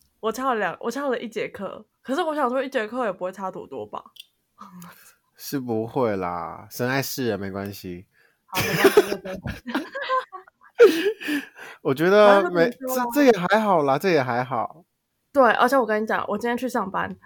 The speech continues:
Speaker 1: 然后就是其中一个我同事是跟我同班，然后他跟我讲他考了四十几分，然后我心里想说，靠，他考，他考，他考四十分欸，然后我马-，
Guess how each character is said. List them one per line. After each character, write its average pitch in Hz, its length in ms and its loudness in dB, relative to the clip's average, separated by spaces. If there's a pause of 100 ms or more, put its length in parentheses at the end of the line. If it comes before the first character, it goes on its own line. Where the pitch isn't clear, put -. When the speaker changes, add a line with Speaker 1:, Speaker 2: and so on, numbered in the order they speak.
(180)
Speaker 1:
然 208 180 4
后 240 220 0
就 247 100 -4
是 226 400 -8 (560)
其 240 160 -2
中 247 140 4
一 - 20 4
个 247 80 6
我 175 160 4
同 175 360 -2
事 185 360 -8
是 196 600 -4
跟 208 100 0 (100)
我 185 120 2
同 180 240 -10
班， 170 200 0
然 185 120 4
后 214 40 6
他 220 160 -4
跟 220 140 -2
我 208 100 0
讲 196 220 -4
他 190 100 -4
考 196 240 -4
了 196 140 -6
四 196 240 -10
十 175 100 -14
几 - 300 -16
分， - 160 -8 (260)
然 285 140 2
后 330 160 6
我 269 100 6
心 302 200 -2
里 - 20 -6
想 262 180 -4
说， 294 220 -8 (760)
靠， 349 600 2 (200)
他 - 160 -8
考， 311 220 2
他 330 180 -6
考， 311 160 4
他 320 220 4
考 320 80 6
四 311 240 -8
十 262 180 -8
分 262 300 0
欸， 247 160 -2 (240)
然 277 140 4
后 320 80 8
我 311 40 4
马-， 254 220 6